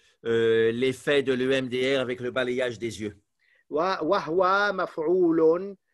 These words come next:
Speaker 2: آه، أيضًا قريب من، آه، مفعول هذه الممارسة ال E M D R في ال-، أي، آه، كنس أو، آه، حركة العينين في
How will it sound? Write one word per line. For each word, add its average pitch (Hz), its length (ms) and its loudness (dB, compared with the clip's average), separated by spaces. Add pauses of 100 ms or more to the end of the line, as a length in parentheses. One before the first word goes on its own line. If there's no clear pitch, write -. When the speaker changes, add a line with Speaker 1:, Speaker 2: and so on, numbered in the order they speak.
(160)
Speaker 2:
آه، 147 260 -8
أيضًا 175 420 0 (100)
قريب 185 680 0
من، 202 320 -4 (120)
آه، 147 260 -6
مفعول 185 880 -2
هذه 165 380 -4
الممارسة 165 760 -2
ال 160 140 -4
E 180 360 -4 (460)
M 160 140 -6
D 151 140 -6
R 165 360 -2
في 175 540 -12
ال-، 147 460 -8 (160)
أي، 156 320 -8 (300)
آه، 127 200 -10 (100)
كنس 165 460 -10
أو، 131 320 -4
آه، 117 320 -10 (180)
حركة 160 460 -8 (100)
العينين 147 680 -8
في 160 360 -12